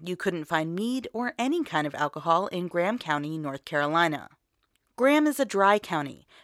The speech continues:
meaning the sale of alcoholic beverages is prohibited.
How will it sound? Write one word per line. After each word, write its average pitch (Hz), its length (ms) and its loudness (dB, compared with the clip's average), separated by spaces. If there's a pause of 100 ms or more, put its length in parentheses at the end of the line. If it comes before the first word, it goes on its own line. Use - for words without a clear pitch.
meaning 214 260 2
the 175 100 -2
sale 262 400 0
of 180 140 -2
alcoholic 170 580 0
beverages 247 520 0
is 175 200 -4
prohibited. 160 720 -2